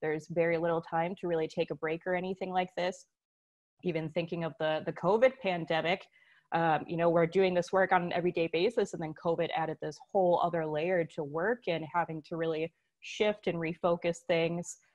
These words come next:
um, as to how to keep moving forward with the work that we're doing, on top of making sure that our community members have access to things like, uh, you know, health services and protective equipment during the pandemic. So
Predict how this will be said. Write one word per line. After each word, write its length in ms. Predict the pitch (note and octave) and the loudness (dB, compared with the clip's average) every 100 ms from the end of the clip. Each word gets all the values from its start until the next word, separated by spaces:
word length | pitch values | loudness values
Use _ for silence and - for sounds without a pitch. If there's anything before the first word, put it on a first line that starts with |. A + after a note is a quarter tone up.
| - | -6
um, 340 | E3 D3+ D3 - | 0 2 0 0
as 140 | D#3 - | -2 -2
to 80 | |
how 220 | E3 F#3 F3+ | 0 4 4
to 80 | E3+ | 4
keep 280 | - F#3+ | -4 -6
moving 320 | G3 F3+ E3+ D#3+ | 0 2 2 0
forward 420 | - F3 F3 E3+ | 0 2 2 2
with 140 | D#3+ | 0
the 60 | D#3+ | -2
work 220 | D#3 D#3 - | -2 -2 -2
that 120 | - | -4
we're 100 | D#3+ | -2
doing, 400 | D3 F#3+ B3 B3 | 0 2 2 2
on 140 | F#3 | 0
top 260 | - E3 E3 | 2 2 0
of 80 | F3 | -6
making 300 | E3+ E3 F3 | -4 -6 -8
sure 340 | E3 E3+ E3 D#3+ | -8 -2 -2 0
that 180 | D#3 - | -2 -2
our 120 | D#3+ - | -4 -4
community 280 | E3+ G3+ G#3 | -8 -6 -4
members 360 | D#3+ D#3+ D#3+ - | -4 -4 -6 -2
have 160 | F3+ - | 0 0
access 440 | - F3+ - F3+ - | 2 0 0 -8 -4
to 120 | E3+ - | -4 -4
things 440 | D3+ D#3 D#3 - | -6 -6 -10 -8
like, 260 | E3 D3+ C#3+ _ _ _ _ - | -2 0 -2 _ _ _ _ 2
uh, 260 | D#3 D3 D#3 | 4 4 2
you 100 | F3 | 0
know, 140 | D#3 | 0
health 320 | D#3 - G3+ - | 0 0 0 0
services 800 | G3 F3 F#3 F#3 E3 D#3+ D#3+ - | -2 -2 0 2 2 0 -2 -4
and 260 | - E3+ E3+ | 0 0 0
protective 440 | F#3+ - F3 F3+ | -6 -6 -6 -4
equipment 520 | E3+ - G3 B3+ A3+ E3 | -4 -4 -6 -4 -4 -2
during 220 | F3 D#3+ | -2 -2
the 80 | D#3 - | -6 -8
pandemic. 460 | E3 E3+ G3+ E3 - | -6 -2 -2 -2 -8
So 380 | - D#3+ C#3+ | -6 0 0